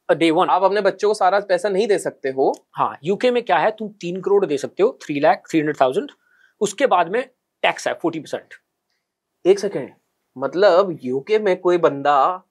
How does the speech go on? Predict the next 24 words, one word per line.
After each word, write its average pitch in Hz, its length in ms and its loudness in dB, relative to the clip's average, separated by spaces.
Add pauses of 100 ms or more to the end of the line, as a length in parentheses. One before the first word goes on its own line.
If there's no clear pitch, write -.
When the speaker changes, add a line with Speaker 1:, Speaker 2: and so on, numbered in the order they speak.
(600)
Speaker 2:
अंधा 196 280 2
पैसा 214 280 2
कमा 160 240 0
ले, 107 100 -10 (400)
Speaker 1:
हम्म। 123 140 -6 (440)
Speaker 2:
अंधा 165 260 0
पैसा 220 240 0
कमा 175 260 2
ले, 180 140 2
उसके 214 380 0
बाद 214 180 2
वो 240 80 2
अंधा 180 240 2
पैसा 208 280 0
का 220 80 0
सिर्फ 240 240 -2
तीन 233 360 -4
करोड़ 220 320 2
जो 220 100 2
आप 208 120 2
बोल 160 220 0
रहे 139 160 0
हो, 131 200 -2
Speaker 1:
हम्म। 254 140 -6